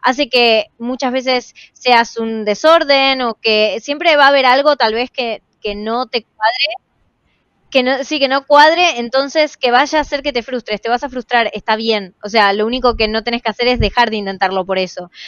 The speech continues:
Porque hay mucha gente que se frustra y de-, y abandona, y realmente es algo que podría, eh, tal vez con-, convertirse en una herramienta de trabajo, o al menos, eh,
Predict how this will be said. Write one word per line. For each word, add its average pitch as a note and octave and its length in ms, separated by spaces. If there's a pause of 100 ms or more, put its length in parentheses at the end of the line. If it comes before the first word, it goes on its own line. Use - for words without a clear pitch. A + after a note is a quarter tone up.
(120)
Porque A#3 200
hay B3+ 100
mucha C4+ 240
gente C4+ 240
que A#3 240 (120)
se A#3 200
frustra C4+ 400
y B3 140
de-, G#3+ 200
y A3+ 60
abandona, A3+ 640 (300)
y A#3+ 80
realmente B3+ 420
es C4 140
algo C4 220
que G#3+ 260 (240)
podría, A#3+ 680
eh, - 100
tal G#3+ 200
vez B3 460
con-, A3+ 260 (240)
convertirse A3 840
en G#3+ 100
una A#3 160
herramienta A3 440
de A3+ 80
trabajo, A3+ 440
o G3 160
al G3 140
menos, B3+ 320 (400)
eh, G#3 400